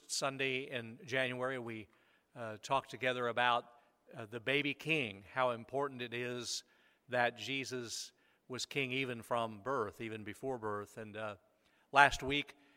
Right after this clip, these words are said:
Jesus Christ, the Word, God's communication to us. And today, as you've been hearing thematically throughout the morning, uh, Jesus, the Lamb of God. I want to read one of those primary texts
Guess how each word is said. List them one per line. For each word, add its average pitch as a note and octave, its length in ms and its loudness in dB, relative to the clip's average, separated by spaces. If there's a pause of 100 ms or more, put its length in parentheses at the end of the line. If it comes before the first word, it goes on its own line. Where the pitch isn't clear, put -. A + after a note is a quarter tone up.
(240)
Jesus C#3+ 400 -6
Christ, C#3 440 0 (140)
the B2+ 80 -2
Word, A2+ 540 2
God's B2+ 360 6
communication A#2+ 840 -6
to G#2+ 180 -12
us. G#2 360 -6 (420)
And C3 100 -4
today, C#3+ 480 8
as C3 420 0
you've B2+ 200 -10
been B2 140 -4
hearing B2+ 460 -4 (320)
thematically B2+ 640 2
throughout C3 420 4
the G#2+ 220 -8 (260)
morning, A#2 460 -6 (400)
uh, A2+ 300 0 (280)
Jesus, C3+ 520 0
the A#2+ 120 0
Lamb B2 320 4
of A2 160 -6
God. G#2+ 380 4
I - 60 -20 (500)
want C3 160 2
to B2 100 -2
read C3+ 280 2
one C3 180 2
of A#2+ 80 0
those A#2 220 -2
primary C3 560 2
texts - 680 2